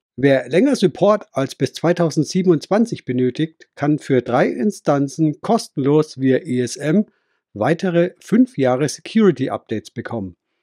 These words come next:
So erhält Ubuntu zweiundzwanzig null vier also maximal zehn Jahre Support und ist dadurch höchst planbar, vor allem im Business-Umfeld.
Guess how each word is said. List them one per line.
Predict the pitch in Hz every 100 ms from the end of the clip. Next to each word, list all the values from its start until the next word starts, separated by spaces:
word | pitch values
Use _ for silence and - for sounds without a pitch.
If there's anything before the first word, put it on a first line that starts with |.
| _ _ _
So | - 202
erhält | 226 151 165 185
Ubuntu | 151 131 196 202 202
zweiundzwanzig | - 175 220 208 202 190 185
null | 202
vier | 185 156 151 160 -
also | 127 123 123
maximal | 135 165 - 175 131 135 131 _
zehn | - 220 220
Jahre | 151 151 160
Support | 175 - 117 131 - _ _ _
und | - 127 117
ist | -
dadurch | 202 196 185 - -
höchst | 220 233 -
planbar, | - 165 165 170 170 180 - _ _
vor | - 131
allem | 180 147 180 -
im | 147 147
Business-Umfeld. | - 185 170 123 139 117 113 101 98